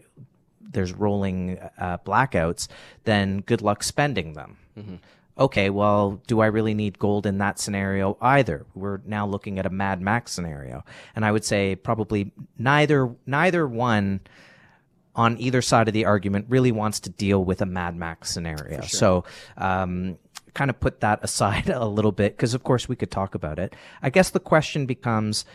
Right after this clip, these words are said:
Speaker 1: can they coexist?
Speaker 2: For sure. Um,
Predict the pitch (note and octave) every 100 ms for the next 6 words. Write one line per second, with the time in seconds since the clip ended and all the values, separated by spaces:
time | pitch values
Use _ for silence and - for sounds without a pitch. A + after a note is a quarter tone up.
0 | - _ - - C3+ C#3 B2+ A#2+ - A#2
1 | G2+ F#2 - E2+ C2+ - - - _ _
2 | _ - - F#3 - B3+ C3 _ _ -
3 | - - C3 B2+